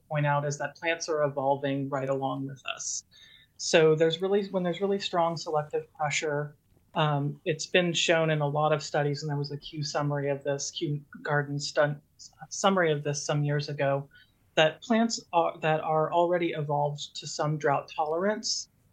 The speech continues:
are able to evolve and thrive in a new climate, in this changing climate. And so that's one of the other reasons why we are selecting kind of the local natives, low water use.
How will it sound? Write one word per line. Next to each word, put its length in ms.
are 140
able 320
to 220
evolve 480
and 200
thrive 640
in 500
a 60
new 180
climate, 580
in 160
this 160
changing 420
climate. 460
And 160
so 500
that's 440
one 160
of 100
the 160
other 240
reasons 480
why 260
we 200
are 200
selecting 720
kind 220
of 120
the 420
local 300
natives, 340
low 200
water 300
use. 520